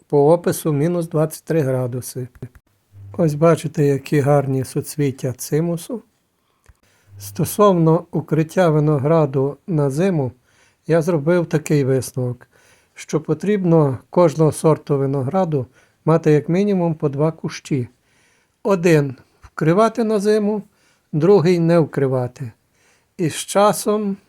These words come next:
воно покаже, як краще. Тим більше, що у нас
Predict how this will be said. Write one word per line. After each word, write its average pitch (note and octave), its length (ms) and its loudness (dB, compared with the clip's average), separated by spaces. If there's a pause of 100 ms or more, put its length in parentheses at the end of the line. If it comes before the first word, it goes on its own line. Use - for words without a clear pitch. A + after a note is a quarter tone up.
воно E3 300 -2
покаже, D#3 680 -2 (160)
як E3 300 -2
краще. C3+ 580 -6 (640)
Тим D3 200 -4
більше, F#3 320 -2
що D3+ 180 0
у C#3+ 60 2
нас - 460 0